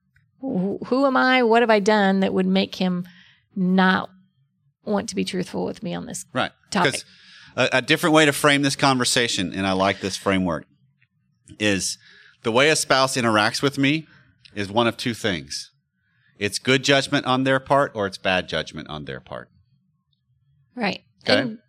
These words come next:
Speaker 1: this may be totally bad judgment on his part.
Speaker 2: It could absolutely be. But what are the things? 'Cause if she's ta-, willing to take the courageous step of, "What if I've got some things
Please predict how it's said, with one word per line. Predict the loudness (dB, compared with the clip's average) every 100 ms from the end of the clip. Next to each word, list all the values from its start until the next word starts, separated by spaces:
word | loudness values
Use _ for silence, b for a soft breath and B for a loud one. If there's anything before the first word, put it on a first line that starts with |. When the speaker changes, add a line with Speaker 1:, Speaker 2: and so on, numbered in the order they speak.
| _ _ _ _ -20 -4
Speaker 1:
this | 0 0
may | 0 -2
be | 0
totally | 0 0 0
bad | -2 -2
judgment | -4 -4 -4 -4
on | -4
his | -6
part. | -8 -12 -4
Speaker 2:
It | -4 2
could | 4
absolutely | 4 2 -2 -2 0 2 0 -2
be. | 0 0 0 B B 0
But | 2 2 -4 B B
what | 0 2 2
are |
the | 0 0
things? | 2 0 0
'Cause | -4
if | -2
she's | 0 2
ta-, | 0 2
willing | 2 2
to | -2
take | -4 -6
the | -6
courageous | -2 2 2 0 -2
step | -2 0 0 0
of, | 0 0 -2 -8 b b b _ _ _
"What | _ -2 2 4
if | 2 2
I've | 2 2 0
got | 0 0 0
some | -4 -2
things | 0 0